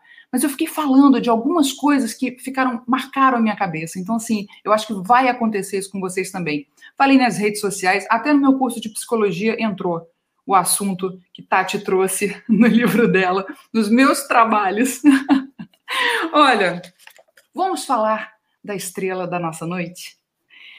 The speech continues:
Ela é mestre em análise do comportamento,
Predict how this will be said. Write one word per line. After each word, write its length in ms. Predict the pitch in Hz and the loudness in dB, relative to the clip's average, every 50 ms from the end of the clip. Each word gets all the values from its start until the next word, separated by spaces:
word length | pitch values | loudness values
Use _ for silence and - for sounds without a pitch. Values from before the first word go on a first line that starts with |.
| - - - _ _ _ _ _ _ _ - - | -20 -20 -20 _ _ _ _ _ _ _ -4 -2
Ela 200 | 208 226 254 269 | 0 2 4 4
é 40 | 269 | 6
mestre 460 | 240 226 220 226 226 220 - - 233 | 6 6 4 4 2 0 -2 0 0
em 80 | 233 214 | 2 2
análise 600 | 202 196 190 196 208 214 214 214 208 180 165 190 | 0 0 0 0 2 2 2 2 0 -2 -2 -4
do 100 | 180 190 | -4 -4
comportamento, 1040 | - 185 180 175 185 175 170 - - 160 147 143 147 165 170 175 165 - 185 175 | -2 -4 -2 -2 -2 -2 -2 -2 -4 -2 0 0 0 -2 -2 -4 -6 -6 -8 -10